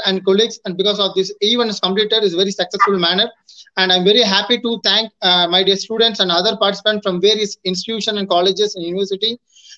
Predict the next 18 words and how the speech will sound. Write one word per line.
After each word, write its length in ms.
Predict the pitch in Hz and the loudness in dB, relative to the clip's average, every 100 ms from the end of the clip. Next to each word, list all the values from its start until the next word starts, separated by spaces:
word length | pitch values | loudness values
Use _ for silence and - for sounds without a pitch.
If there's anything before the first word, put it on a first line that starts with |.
| _ | _
Uh, 280 | 185 175 175 185 | 2 4 2 0
uh, 300 | 190 170 175 175 - | 0 2 2 0 -2
uh, 220 | 175 175 | 2 4
your 320 | 175 196 190 - - | 6 4 4 -4 -2
people 240 | 226 233 | 2 2
who 120 | 220 | 4
are, 160 | 214 214 | 2 4
were 100 | 196 | 0
supporting 480 | 190 180 233 226 220 | 0 2 4 4 4
in 80 | 190 | 2
the 100 | 185 | 2
great 300 | 180 208 202 | 4 2 2
way. 160 | 233 - - | 0 -2 -4
And 160 | 180 | -2
thank 260 | 180 196 196 | 0 -2 -2
you 200 | 233 277 - | -6 -6 -2
once 240 | 180 180 | -2 -2
again. 200 | 170 139 | -4 -6